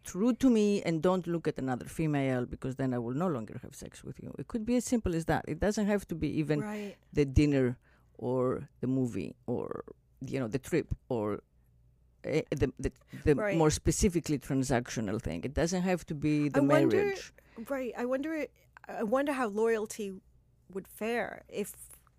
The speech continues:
Speaker 2: the trans-, if the physical transactional needs were removed. You know, would we still feel such a need? Does that need
Speaker 1: To control
Speaker 2: arise
Speaker 1: the other.
Speaker 2: Right. Does that need arise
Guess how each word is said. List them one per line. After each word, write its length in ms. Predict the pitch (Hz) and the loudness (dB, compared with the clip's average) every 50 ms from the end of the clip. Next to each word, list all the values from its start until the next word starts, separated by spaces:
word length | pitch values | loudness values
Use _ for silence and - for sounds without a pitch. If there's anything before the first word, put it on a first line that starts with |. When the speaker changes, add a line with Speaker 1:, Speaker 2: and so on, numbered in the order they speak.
| _ _ _ _ _ - | _ _ _ _ _ -4
Speaker 2:
the 100 | 220 214 | -4 -4
trans-, 400 | - - 214 196 202 202 190 - 208 | -2 0 0 0 2 0 -2 -4 -4
if 160 | 208 190 - - | -6 -10 -10 -10
the 280 | - 196 180 - - - _ _ _ _ _ | -8 -6 -6 -6 -8 -12 _ _ _ _ _
physical 380 | - 240 208 220 208 - 202 185 | -2 -2 0 -2 -2 -4 -8 -12
transactional 880 | - - 160 175 190 - - - - - - 190 180 175 175 175 160 - _ _ _ _ _ _ - - - - - - _ - | -10 -8 -8 -6 -6 -6 -6 -8 -8 -8 -8 -6 -6 -6 -6 -6 -8 -12 _ _ _ _ _ _ -20 -20 -20 -20 -20 -18 _ -8
needs 400 | 196 202 208 196 190 180 - 190 | -4 -4 -4 -4 -4 -4 -4 -4
were 100 | 190 175 | -4 -2
removed. 640 | 175 170 170 165 170 - 151 - - - - - - - | -4 -4 -4 -6 -8 -8 -10 -12 -14 -16 -18 -18 -16 -8
You 160 | - 220 247 | -2 2 4
know, 140 | 240 220 208 | 4 4 4
would 240 | 214 226 254 208 196 | 4 4 2 2 0
we 140 | 247 254 220 | 0 0 2
still 360 | - - - 254 240 226 214 | 2 2 2 2 2 2 2
feel 420 | - - - 240 233 226 214 196 | -2 -4 -4 0 0 0 2 2
such 300 | - - - 214 - - | 2 0 0 0 -2 -6
a 60 | 214 | -6
need? 720 | 196 202 202 202 202 208 214 214 208 190 185 185 180 175 175 - _ _ _ _ _ _ _ _ - - - - - - - | -6 -4 -4 -2 -2 0 0 0 0 -2 -2 -4 -6 -10 -14 -18 _ _ _ _ _ _ _ _ -20 -20 -20 -20 -20 -6 0
Does 160 | - 233 226 | 0 2 2
that 160 | 247 240 202 208 | 2 2 2 2
need 180 | 226 233 220 202 | 0 2 2 2
Speaker 1:
To 60 | 196 | 4
control 400 | 196 196 202 214 214 214 208 202 | 6 8 10 10 12 12 12 12
Speaker 2:
arise 100 | 185 165 | 10 10
Speaker 1:
the 80 | 170 | 8
other. 300 | 165 175 185 170 147 113 | 8 8 8 6 6 6
Speaker 2:
Right. 300 | - 247 226 185 113 123 | 6 8 6 6 4 0
Does 140 | - 226 214 | -2 0 2
that 160 | 240 233 226 | 2 2 4
need 240 | 233 254 262 247 226 | 4 2 2 2 2
arise 480 | 214 202 208 208 208 208 208 202 - | 0 0 0 0 0 0 0 -2 -2